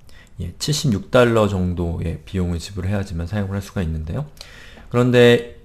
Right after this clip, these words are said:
기본적으로 트라이얼 버전, 즉, 어, 기능 제한 없이 일정한 기간 동안 사용할 수 있는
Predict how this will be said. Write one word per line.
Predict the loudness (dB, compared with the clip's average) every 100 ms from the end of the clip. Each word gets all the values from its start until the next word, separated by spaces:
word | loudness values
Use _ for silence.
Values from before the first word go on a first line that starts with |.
| -10
기본적으로 | 0 2 2 2 0 2 0 -2
트라이얼 | 2 4 4 4
버전, | 0 -6 -10 -12 -16 -20 -18
즉, | -8 -8 -8 -20 -20 -20 -12
어, | -8 -8
기능 | -2 2 2 2
제한 | 0 2 2 2
없이 | 0 -6 -4
일정한 | -4 -2 0 0
기간 | -2 -2 0 0
동안 | 0 0 0
사용할 | -2 -2 -2 -4
수 | -4
있는 | -4 0 0 0